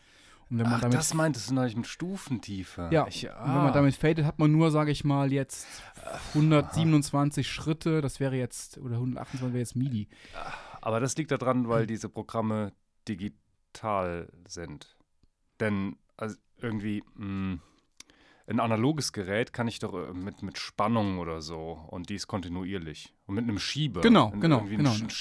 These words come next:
Speaker 2: Schieber,
Speaker 1: ja, richtig,
Speaker 2: ein
Speaker 1: genau.
Speaker 2: Fa-, Schiebefader.
Speaker 1: Fader ist abhängig von
Speaker 2: Der
Speaker 1: der Faderlänge, genau, von der Länge seiner Strecke, die er zurücklegt. Und so feiner,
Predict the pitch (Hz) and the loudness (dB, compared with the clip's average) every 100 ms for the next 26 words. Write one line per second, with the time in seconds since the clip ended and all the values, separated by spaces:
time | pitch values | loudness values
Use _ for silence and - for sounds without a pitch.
0 | 160 214 220 214 202 135 113 160 117 101 | 2 6 6 6 4 0 0 0 0 -2
1 | 107 101 - 135 127 - 123 123 120 113 | -6 -6 -6 -4 -4 -6 -4 -2 0 0
2 | 110 165 170 151 170 156 170 156 - 147 | 4 4 4 2 -2 0 0 0 2 4
3 | 139 135 139 135 - 156 147 135 135 107 | 4 4 2 0 0 2 6 6 6 6
4 | 98 123 117 107 120 113 113 120 135 123 | 2 0 0 0 0 0 0 2 2 2
5 | 120 117 - 143 110 107 - 110 - 107 | 0 0 -2 -4 -2 -4 -4 -8 -6 -8
6 | - 117 110 123 123 123 117 | -6 -6 -4 -2 0 0 -2